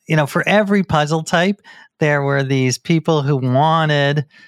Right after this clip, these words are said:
the Mount Everest of the triathlon of whatever that puzzle was, the hardest possible example. And so there are these puzzles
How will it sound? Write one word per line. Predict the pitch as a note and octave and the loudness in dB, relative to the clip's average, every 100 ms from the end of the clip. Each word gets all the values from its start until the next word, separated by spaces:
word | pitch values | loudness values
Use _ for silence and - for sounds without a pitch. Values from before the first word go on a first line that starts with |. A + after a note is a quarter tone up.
| _ - | _ -6
the | C3+ | -4
Mount | B2 C3+ D3+ E3 | -2 0 0 -2
Everest | C#3 C3 A#2+ A#2 A2 - | -2 0 0 -2 -4 -8
of | - C#3 A#2+ A#2 A#2 - _ | -4 0 0 0 -4 -12 _
the | - C3+ | -4 -4
triathlon | - E3+ D#3+ D#3+ D3+ C#3 - B2+ A#2+ A#2 A#2+ | -2 -2 0 0 -2 -4 -2 -2 0 -2 -4
of | A#2+ | -4
whatever | B2+ B2 A#2+ | -2 -2 -2
that | A#2+ B2 - | -2 -2 -2
puzzle | B2 A2 A#2 | -4 -2 -4
was, | B2 D#3+ D#3 - | -4 -6 -10 -10
the | |
hardest | - - - E3+ D#3+ E3 D3+ C#3 - _ | -10 -10 -2 0 2 0 0 -2 -6 _
possible | - C#3 C3 - A#2 A2+ A2+ - - - - - | -6 -4 -4 -4 -2 -2 -4 -10 -18 -20 -14 -6
example. | B2 A2+ B2 A2+ A2 - - _ - - _ - | -4 -2 0 -2 -4 -10 -12 _ -20 -20 _ -12
And | - C#3 C3+ | -4 -4 -2
so | D#3+ C#3 | -2 0
there | C#3+ C3+ | 0 0
are | C#3 C3+ E3+ | 0 0 0
these | E3 D3+ D#3 | 0 0 0
puzzles | - - A#3 B3+ D3 B2 D3+ | -4 0 2 2 0 -2 -4